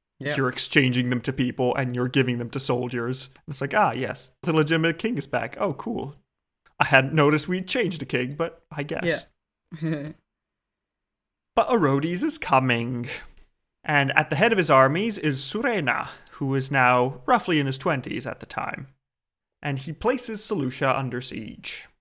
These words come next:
Speaker 2: And they managed to not only just surround the city and make sure that it was isolated, but they assault the city walls, Surena himself being the first man over the walls, apparently.
Speaker 1: Ooh,
Speaker 2: Just the general
Speaker 1: sure.
Speaker 2: at the head of everything, 'cause he is a badass and he will be remembered.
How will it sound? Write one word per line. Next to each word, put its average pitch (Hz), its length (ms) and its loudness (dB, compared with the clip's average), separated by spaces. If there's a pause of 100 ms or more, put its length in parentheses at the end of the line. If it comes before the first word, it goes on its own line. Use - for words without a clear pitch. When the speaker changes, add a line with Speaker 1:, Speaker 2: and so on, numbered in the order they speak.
(140)
Speaker 2:
And 131 480 2
they 143 220 -4
managed 151 280 0
to 156 60 -4
not 214 200 2
only 214 200 0
just 170 240 -8
surround 139 420 2
the 135 60 -4
city 131 260 -4
and 123 100 -4
make 120 180 -10
sure 123 180 -8
that 113 80 -10
it - 80 -14
was - 220 -14
isolated, 156 580 0
but 127 300 0
they 139 140 0
assault 226 500 0
the 180 60 -6
city 147 260 -2
walls, 131 500 2
Surena 160 380 0
himself 175 640 0
being 139 380 0 (300)
the 143 120 -2
first 160 420 0
man 143 260 2
over 131 240 0
the 135 80 0
walls, 127 460 0
apparently. 120 680 -6
Speaker 1:
Ooh, 156 200 -8 (100)
Speaker 2:
Just - 160 -12
the 143 60 -4
general 127 520 0
Speaker 1:
sure. - 80 -18 (360)
Speaker 2:
at 139 200 4
the 147 60 -2
head 143 200 2
of 127 120 2
everything, 127 560 -4
'cause 131 240 -6
he 123 140 -6
is 110 100 -8
a 117 80 -8
badass 131 720 -2
and 135 140 -8
he 131 100 -6
will 127 160 -4
be 123 120 -6
remembered. 113 560 -4